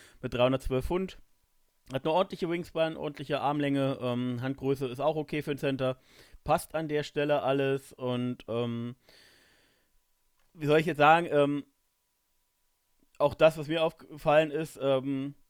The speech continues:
da haben sie tatsächlich ein paar schöne Sachen auf YouTube gehabt. Du siehst richtig, wie, wie er seine Linemen um sich herum sozusagen auch anweist. Also er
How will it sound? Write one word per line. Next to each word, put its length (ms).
da 200
haben 120
sie 80
tatsächlich 480
ein 220
paar 140
schöne 300
Sachen 220
auf 160
YouTube 360
gehabt. 340
Du 100
siehst 320
richtig, 560
wie, 260
wie 240
er 80
seine 220
Linemen 400
um 160
sich 160
herum 400
sozusagen 480
auch 140
anweist. 420
Also 160
er 260